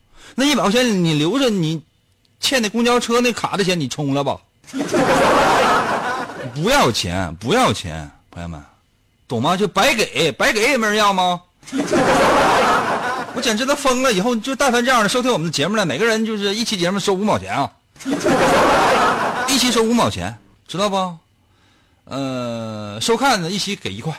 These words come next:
<laughs> 这，这，这，这真是活不起了。<laughs> 嗯，然后百度搜索“王银”的新浪微博，姓王的王，《三国演义》的演，去了三点水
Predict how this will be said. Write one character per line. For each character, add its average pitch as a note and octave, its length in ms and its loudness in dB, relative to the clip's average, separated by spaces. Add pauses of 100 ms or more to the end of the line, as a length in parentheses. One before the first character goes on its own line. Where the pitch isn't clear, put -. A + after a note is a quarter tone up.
(100)
<laughs> - 160 -20
这， C4+ 140 -6 (2000)
这， - 180 -8
这， - 160 -12
这 C4+ 160 -12
真 A#3+ 220 -4
是 C#4 160 -6
活 - 220 -6
不 D4 40 -6
起 - 220 -8
了。 - 80 -20 (320)
<laughs> C4+ 80 -4 (1700)
嗯， D3+ 400 -2 (180)
然 A#2+ 160 -2
后 B2 480 0 (160)
百 B2 160 0
度 F#3 160 2
搜 F3+ 160 0
索 D#2+ 340 -6 (580)
“王 E3+ 280 2 (220)
银” F3 240 2
的 F#3 120 4
新 F#3 160 2
浪 E3+ 140 2
微 F3 100 4
博， B2+ 160 0
姓 G3 200 0
王 D3+ 120 2
的 E3 80 0
王， B2+ 200 0
《三 A3+ 260 0
国 G#3+ 100 4
演 D#3+ 240 0
义》 G3+ 60 -2
的 F3+ 80 0
演， G#2+ 220 -2
去 F#3 100 -4
了 E3 80 0
三 F3+ 100 0
点 F#3 120 0
水 C#3 100 -4